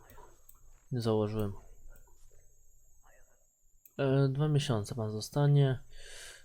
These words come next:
E, dat-, jest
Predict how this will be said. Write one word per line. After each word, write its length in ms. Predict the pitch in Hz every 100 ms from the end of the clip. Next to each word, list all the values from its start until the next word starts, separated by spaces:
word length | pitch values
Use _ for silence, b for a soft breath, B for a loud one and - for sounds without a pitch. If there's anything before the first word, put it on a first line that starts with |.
| _
E, 720 | - - 117 117 117 113 113 107 B B B B B _ _ _ _ _ _ _ _ _
dat-, 560 | 127 123 120 110 - - 117 117
jest 600 | 113 107 - - -